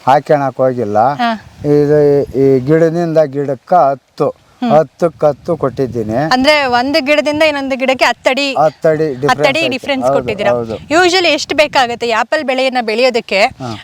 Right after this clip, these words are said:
Speaker 2: ಆ, ಎಷ್ಟು ಡಿಸ್ಟೆನ್ಸ್ ಬೇಕಾಗುತ್ತೆ?
Speaker 1: ಮೇಡಮ್, ಅವ್ರ ಮೇಲೆ ಡಿಪೆಂಡ್.
Speaker 2: ಹ್ಮ್.
Speaker 1: ಏನೋ ಟ್ರ್ಯಾಕ್ಟರ್ ಓಡಾಡ್ಬೇಕು ಅಂದ್ರೆ
Speaker 2: ಹ್ಮ್.
Speaker 1: ಹನ್ನೆರಡಕ್ಕೆ ಹನ್ನೆರಡು ಕೊಡ್ಬೋದು,
Speaker 2: ಹ್ಮ್.
Speaker 1: ಇಲ್ಲ ಹತ್ತಕ್ಕೆ ಹತ್ತೇ ಕೊಡ್ಬೋದು.
Speaker 2: ಹ್ಮ್.
Speaker 1: ನಂದು ಚಿಕ್ಕದಾಗಿ
Speaker 2: ಹ್ಮ್.
Speaker 1: ಟ್ರ್ಯಾಕ್ಟರ್ ಐತೆ, ಚಿಕ್ಕ ಟ್ರ್ಯಾಕ್ಟರ್.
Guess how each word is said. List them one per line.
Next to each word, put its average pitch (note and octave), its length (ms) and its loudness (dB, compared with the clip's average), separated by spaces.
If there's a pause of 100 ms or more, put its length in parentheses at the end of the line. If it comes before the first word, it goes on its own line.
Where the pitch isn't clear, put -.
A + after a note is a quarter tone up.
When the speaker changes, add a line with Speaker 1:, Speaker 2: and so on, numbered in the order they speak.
Speaker 2:
ಆ, A#3+ 240 0
ಎಷ್ಟು C4 400 -2
ಡಿಸ್ಟೆನ್ಸ್ C#4+ 360 -2
ಬೇಕಾಗುತ್ತೆ? G#3 680 -4
Speaker 1:
ಮೇಡಮ್, F3+ 320 4
ಅವ್ರ E3+ 320 2
ಮೇಲೆ G3 320 2
ಡಿಪೆಂಡ್. F3 500 -2
Speaker 2:
ಹ್ಮ್. B2 280 -4
Speaker 1:
ಏನೋ E3+ 260 2
ಟ್ರ್ಯಾಕ್ಟರ್ D#3+ 440 0
ಓಡಾಡ್ಬೇಕು D#3+ 680 0
ಅಂದ್ರೆ D#3 440 2
Speaker 2:
ಹ್ಮ್. A3+ 340 -8
Speaker 1:
ಹನ್ನೆರಡಕ್ಕೆ D#3 500 2
ಹನ್ನೆರಡು D3+ 460 0
ಕೊಡ್ಬೋದು, C3 680 0
Speaker 2:
ಹ್ಮ್. A3+ 280 -4 (100)
Speaker 1:
ಇಲ್ಲ D3+ 300 4
ಹತ್ತಕ್ಕೆ C#3+ 360 -4
ಹತ್ತೇ D3+ 240 0
ಕೊಡ್ಬೋದು. B2+ 600 -2
Speaker 2:
ಹ್ಮ್. C3+ 40 -2
Speaker 1:
ನಂದು C3 340 0
ಚಿಕ್ಕದಾಗಿ C#3+ 800 0
Speaker 2:
ಹ್ಮ್. A#3 380 -4
Speaker 1:
ಟ್ರ್ಯಾಕ್ಟರ್ C3+ 420 2
ಐತೆ, B2 200 -2
ಚಿಕ್ಕ B2+ 260 -6
ಟ್ರ್ಯಾಕ್ಟರ್. A#2 520 0